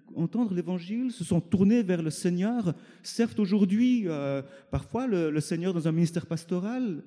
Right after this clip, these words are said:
en France ou ailleurs. Puis notre sœur est partie aux États-Unis pour enseigner. Et là-bas encore,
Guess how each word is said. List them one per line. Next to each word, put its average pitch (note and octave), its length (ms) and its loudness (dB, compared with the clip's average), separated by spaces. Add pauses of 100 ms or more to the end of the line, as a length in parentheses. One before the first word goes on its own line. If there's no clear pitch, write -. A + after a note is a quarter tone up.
(120)
en E3+ 100 0
France A#3+ 460 0
ou F3 100 2
ailleurs. G3 540 -2 (2750)
Puis G#3 120 -4
notre A3 220 -2
sœur A3 260 -4
est G#3 80 -6
partie A3 600 -8 (680)
aux D3 140 -4
États-Unis D#3 680 -2 (140)
pour C3+ 160 -2
enseigner. C3 600 -4 (3000)
Et - 80 -8
là-bas D#3 260 -4
encore, F#3+ 640 -4